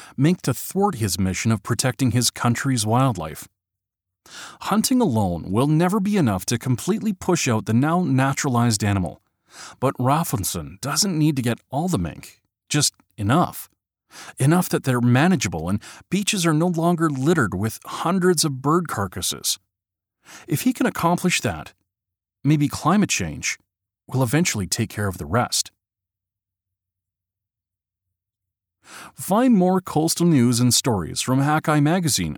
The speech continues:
on our website at w w w dot hakai magazine dot com.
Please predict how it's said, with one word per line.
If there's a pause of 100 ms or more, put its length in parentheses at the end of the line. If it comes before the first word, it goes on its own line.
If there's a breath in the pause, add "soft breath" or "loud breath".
on
our
website (340 loud breath)
at
w
w
w
dot
hakai
magazine
dot
com.